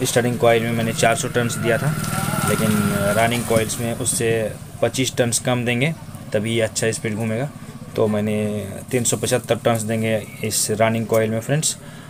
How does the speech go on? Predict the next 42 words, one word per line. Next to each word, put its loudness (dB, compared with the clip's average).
और 2
तभी 4
ये 4
अच्छा 2
speed -2
में 0
घूमने 0
वाला 4
है। 0
और 2
starting 2
coil 6
में 0
मैंने 0
एक -2
बार 2
क्लॉक 2
घुमाया 4
था 2
और 2
दूसरी -2
बार 4
anti 2
clock 2
घुमाया 0
था, -2
तो 2
उसी 2
तरह 6
मैं 0
running 4
coil 6
में 0
भी -2
एक -4
बार 2
clock 0
घुमाएंगे 0
और 6
एक 2
बार 4
anti 0